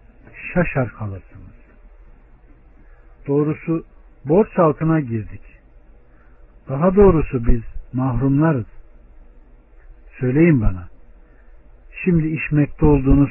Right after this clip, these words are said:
suyu onu buluttan siz mi indirdiniz? Yoksa biz miyiz indirenler? İsteseydik onu tuzlu bir su kılardık.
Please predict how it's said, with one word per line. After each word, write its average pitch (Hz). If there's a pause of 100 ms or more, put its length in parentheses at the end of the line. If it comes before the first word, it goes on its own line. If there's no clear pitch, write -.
(120)
suyu 131 (920)
onu 160
buluttan 151 (120)
siz 175
mi 214
indirdiniz? 214 (1500)
Yoksa 123
biz 123
miyiz 113
indirenler? 85 (2500)
İsteseydik 165
onu 143
tuzlu 165
bir 285 (100)
su -
kılardık. 107